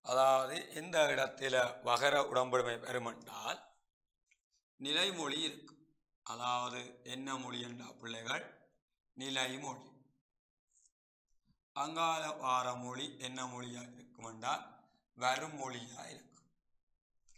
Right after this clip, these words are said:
சேர்த்தா என்ன மொழி என்றால், புனர் மொழி என்று என்ன செய்யப்படும் என்றால், குறிப்பிடப்படும்.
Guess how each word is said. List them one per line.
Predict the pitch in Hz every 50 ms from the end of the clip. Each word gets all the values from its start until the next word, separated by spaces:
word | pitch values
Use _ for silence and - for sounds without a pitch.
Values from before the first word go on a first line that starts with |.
| - _ _ - - -
சேர்த்தா | - 147 156 160 156 151 156 160 156 147 147 147 -
என்ன | - 135 139 135 135
மொழி | 131 127 123 123 120 120
என்றால், | 120 123 123 123 147 165 175 170 - - - - - _ _ _ _ _ _ _ _ - -
புனர் | - 147 147 151 156 - - -
மொழி | 147 135 131 131 127 123
என்று | 123 123 120 120 120 123 156 165 147 - 127
என்ன | 135 135 135 139 135
செய்யப்படும் | 135 139 135 135 135 135 123 113 113
என்றால், | 117 113 120 131 156 - - - - - _ _ _ _
குறிப்பிடப்படும். | - - 147 147 143 - 120 123 120 117 117 - - - - - - - -